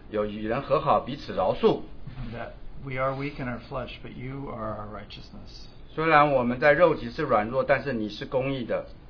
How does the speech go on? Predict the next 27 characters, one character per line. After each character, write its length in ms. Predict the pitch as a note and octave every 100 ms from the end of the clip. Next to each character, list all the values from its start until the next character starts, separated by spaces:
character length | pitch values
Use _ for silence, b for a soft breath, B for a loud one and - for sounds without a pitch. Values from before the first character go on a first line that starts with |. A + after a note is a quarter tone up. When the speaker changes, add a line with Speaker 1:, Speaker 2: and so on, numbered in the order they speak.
| -
Speaker 2:
May 240 | C3 B2+
we 120 | B2+
encourage 580 | C3 B2+ - C#3+ C3 A2+
one 140 | B2+ A#2
another 240 | A#2 A#2 A2 -
to 60 | B2
go, 200 | B2 A2 G#2+ - C3+
go 140 | B2+ A#2+
deeper 340 | B2+ B2+ C3
with 220 | A2+ G#2+
you. 120 | - G#2 - - - -
Speaker 1:
但 180 | C#3+ C#3+
愿 220 | D3 C#3+
提 120 | -
醒 180 | D#3 F3
我 100 | C#3
们 260 | A#2 A#2+ B2
能 100 | B2
够 140 | D3+
往 200 | B2 G#2+
更 180 | G#2 D#3
深 200 | - D3
的 60 | C#3
生 220 | - B2+
命 180 | C#3 A2+
里 60 |
去。 380 | E2+ - C3 G#2+